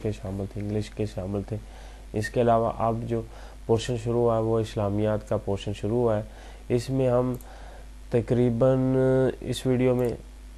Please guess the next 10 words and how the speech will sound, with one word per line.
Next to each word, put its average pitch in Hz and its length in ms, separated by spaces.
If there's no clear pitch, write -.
हम 113 220
पचास 117 400
सवालात 113 420
शामिल 110 360
करेंगे। 117 340
ये 113 200
वीडियो 107 460
लेंथी 107 420
नहीं 117 180
बनाएंगे 120 460